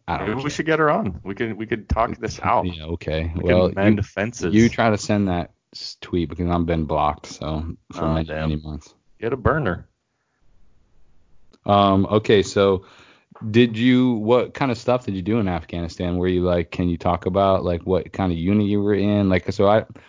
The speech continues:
Speaker 1: I obviously am a fan of the military, but I don't know. I mean, I know there's, like, fucking heavy artillery guys, and there's, like, the actual, like, grunts or whatever they wanna call 'em. So you wanna break that down for me a little bit? I'm interested in that.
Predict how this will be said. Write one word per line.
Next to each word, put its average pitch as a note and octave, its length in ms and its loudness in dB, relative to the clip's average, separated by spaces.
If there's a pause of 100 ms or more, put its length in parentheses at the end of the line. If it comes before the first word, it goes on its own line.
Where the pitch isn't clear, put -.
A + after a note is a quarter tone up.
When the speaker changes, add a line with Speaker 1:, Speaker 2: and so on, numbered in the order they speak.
(100)
Speaker 1:
I G#2+ 120 2
obviously G#2 300 0
am F#2+ 80 -2
a E2 60 -4
fan F2 280 -6
of E2 60 -6
the E2 60 -8
military, F2+ 300 -4
but E2 120 -2
I F2+ 60 0
don't F#2+ 120 0
know. E2+ 140 -4
I F#2 60 -4
mean, F#2+ 160 0
I F#2 100 0
know E2+ 320 0
there's, D#2+ 260 -6
like, C#2+ 360 -10
fucking D#2 600 -4 (460)
heavy F#2 460 2
artillery G#2 720 4
guys, F#2+ 640 2
and F2 140 0
there's, D#2+ 200 -6
like, D#2+ 240 -4
the - 140 -6
actual, E2 520 -4
like, D#2+ 380 -6 (380)
grunts F#2+ 500 4
or E2 100 0
whatever F2 280 2
they F2 60 0
wanna E2+ 180 -2
call F2 340 0
'em. E2 100 -4
So D#2+ 340 -6
you F2 120 -4
wanna E2+ 180 0
break E2+ 220 0
that D#2+ 200 -4
down G2+ 220 0
for G#2+ 160 -2
me G#2+ 120 4
a G#2 60 0
little G#2 160 -2
bit? G#2 100 0
I'm E2+ 160 2
interested E2+ 360 -4
in D2 80 -2
that. D2 200 -4